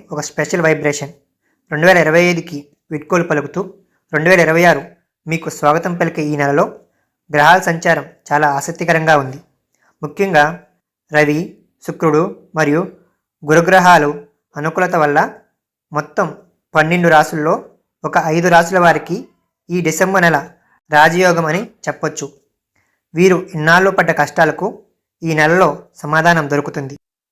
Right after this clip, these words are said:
ఆ ఐదు అదృష్ట రాసులు ఏవి, వారికి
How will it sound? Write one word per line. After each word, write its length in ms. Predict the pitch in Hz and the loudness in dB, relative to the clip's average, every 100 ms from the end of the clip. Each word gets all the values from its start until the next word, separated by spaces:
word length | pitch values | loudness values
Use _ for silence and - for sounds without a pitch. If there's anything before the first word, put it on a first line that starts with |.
| _ _ _ _ _ - | _ _ _ _ _ 0
ఆ 20 | 165 160 180 | 4 4 4
ఐదు 160 | 190 - - 160 | 2 -4 -4 -4
అదృష్ట 280 | 151 196 190 | -2 -2 2
రాసులు 280 | 160 165 170 147 | 2 2 -2 -4
ఏవి, 180 | 143 156 - - _ _ - | -4 -4 -8 -14 _ _ -2
వారికి 240 | 160 160 | 0 0